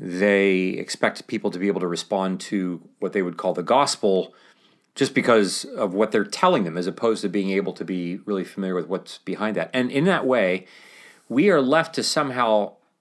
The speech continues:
cope with the image of God that gets necessarily created in that context. And so I,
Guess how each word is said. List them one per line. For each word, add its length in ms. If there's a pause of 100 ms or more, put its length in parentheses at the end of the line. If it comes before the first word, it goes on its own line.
(140)
cope 300
with 240
the 200
image 240
of 120
God 300
that 140
gets 260
necessarily 580
created 480
in 80
that 180
context. 640 (640)
And 120
so 300 (920)
I, 420